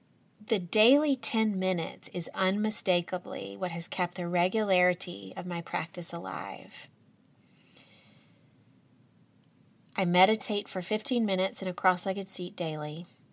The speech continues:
and then at the close of my day, I put my legs up the wall of my bed for five minutes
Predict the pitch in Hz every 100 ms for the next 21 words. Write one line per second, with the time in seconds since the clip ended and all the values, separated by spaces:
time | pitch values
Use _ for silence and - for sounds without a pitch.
0 | _ _ - 185 185 185 190 - 226 240
1 | 269 233 190 175 165 170 143 - 170 202
2 | - - _ _ - - 190 185 208 196
3 | 175 180 175 175 - - 196 190 208 190
4 | 190 180 180 202 208 202 202 214 175 151
5 | 151 170 - - _ - 190 185 185 185
6 | 196 170 156 160 - - -